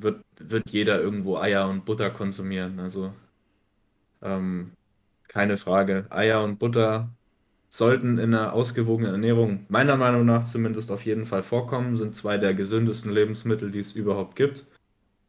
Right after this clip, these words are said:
Und Beta-Carotin, wenn man jetzt die Mikronährstoffe deckt, ich mein, also Süßkartoffeln, Honigmelonen, das ist vielleicht in Deutschland noch nicht so vertreten, aber Karotten und Spinat, das, denke ich, essen auf jeden Fall die meisten Leute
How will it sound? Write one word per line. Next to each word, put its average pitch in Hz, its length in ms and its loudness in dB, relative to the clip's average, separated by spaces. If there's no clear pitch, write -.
Und 104 520 -2
Beta-Carotin, 120 1200 4
wenn 104 140 0
man 104 120 0
jetzt 101 220 -4
die 104 60 0
Mikronährstoffe 107 800 0
deckt, 98 380 0
ich - 160 -8
mein, 98 560 0
also 98 360 -4
Süßkartoffeln, 127 920 2
Honigmelonen, 123 1000 4
das 95 120 -8
ist - 40 -10
vielleicht 110 280 0
in 104 120 -4
Deutschland 117 400 0
noch 107 200 -6
nicht 120 340 -2
so 127 340 2
vertreten, 117 720 0
aber 98 340 0
Karotten 107 600 -4
und 95 140 -2
Spinat, 95 500 0
das, - 440 -6
denke 98 200 -2
ich, - 140 -10
essen 92 260 -6
auf 85 140 -8
jeden 92 220 -4
Fall 87 180 -4
die 92 80 -4
meisten 90 380 -2
Leute 90 380 -2